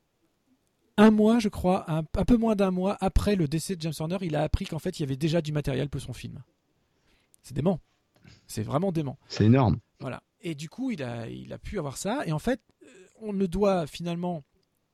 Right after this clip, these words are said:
Speaker 1: euh, le fait que James Horner soit générique qu'à, euh,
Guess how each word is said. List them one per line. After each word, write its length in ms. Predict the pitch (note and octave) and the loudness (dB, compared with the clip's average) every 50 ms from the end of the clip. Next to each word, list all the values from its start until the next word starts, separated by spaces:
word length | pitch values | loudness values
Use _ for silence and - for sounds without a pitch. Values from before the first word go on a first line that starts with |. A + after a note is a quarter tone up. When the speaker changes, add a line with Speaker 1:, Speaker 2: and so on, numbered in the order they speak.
| _ _ _ - - - | _ _ _ -14 -6 -4
Speaker 1:
euh, 380 | C#3 C3+ B2+ A#2+ A2+ A2+ A2 A2+ | -2 0 0 -2 -2 -2 -4 -4
le 100 | A#2+ A#2 | -4 -4
fait 240 | - - D3 - | -4 -4 -4 -4
que 120 | _ - B2 | _ -6 -6
James 140 | A#2 C3 B2 - | -6 -6 -6 -6
Horner 220 | B2+ C3 C3+ C3+ | -6 -6 -6 -6
soit 180 | - - C3 A#2+ | -4 -4 -4 -2
générique 440 | A#2 B2 B2 B2 C3+ F3+ G3+ - - - - - - - - - - _ - | -2 -2 -2 -2 -2 -4 -4 -6 -12 -20 -20 -20 -20 -20 -20 -20 -20 _ 0
qu'à, 380 | F3+ F3 F3+ F#3+ G3+ G3 - | 0 2 2 2 0 -2 -2
euh, 580 | - C#3+ C3+ C3 B2+ B2 A#2+ A#2+ A#2+ A#2+ C3+ | -2 -2 -2 0 0 0 -2 -2 -2 -4 -6